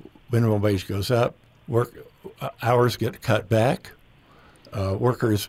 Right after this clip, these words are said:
make their, or employers make their workers work harder, and they, uh,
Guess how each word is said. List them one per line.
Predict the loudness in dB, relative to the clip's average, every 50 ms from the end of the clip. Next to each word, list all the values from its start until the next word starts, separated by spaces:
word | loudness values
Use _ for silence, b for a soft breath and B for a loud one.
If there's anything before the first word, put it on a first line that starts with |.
| -8 -4
make | -2 0 0 0 0 0
their, | 0 0 0 0 -2
or | -2 -2 -2 -2 -4
employers | -6 -6 -2 0 2 4 4 4 4 4 4 2 2 2
make | 0 0 0 0 0
their | 0 2
workers | 2 2 2 0 0 0 0 0 0 0
work | -2 -4 -4 -4 -4
harder, | -2 0 2 2 2 2 2 0 0 -2 B B B B B B B B B B B B B -8
and | -4 0 0 2 2 2
they, | 2 2 4 4 2 2
uh, | 2 2 2 4 2